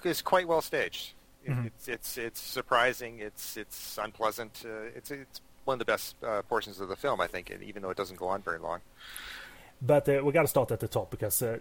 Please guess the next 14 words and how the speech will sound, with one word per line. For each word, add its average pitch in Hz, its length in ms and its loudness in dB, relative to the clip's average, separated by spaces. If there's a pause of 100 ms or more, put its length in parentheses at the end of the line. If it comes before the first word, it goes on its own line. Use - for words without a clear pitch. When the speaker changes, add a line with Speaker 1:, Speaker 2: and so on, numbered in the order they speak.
(120)
Speaker 2:
n-, 139 280 2
now 139 260 6
you 127 200 4
remember 120 260 2
we 110 100 0
discussed 104 340 0
last 110 280 2
time, 101 260 -2
uh, 104 160 2
there's 117 220 2
footage 123 300 2
from 110 300 -2
Lady 117 280 2
Avenger, 110 500 0